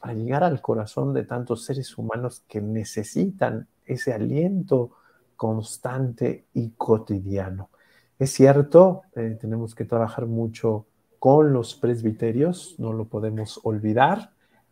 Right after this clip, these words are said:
Eh, la iglesia es madre y maestra en todo su actuar, en la pastoral de misión, de Biblia, de liturgia, de pastoral social,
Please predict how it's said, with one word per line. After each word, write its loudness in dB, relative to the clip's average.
Eh, -4
la -6
iglesia 0
es -6
madre 0
y -4
maestra -12
en -8
todo 8
su -6
actuar, 0
en -4
la -6
pastoral -6
de -10
misión, 0
de -8
Biblia, -4
de -2
liturgia, 4
de -6
pastoral -4
social, 0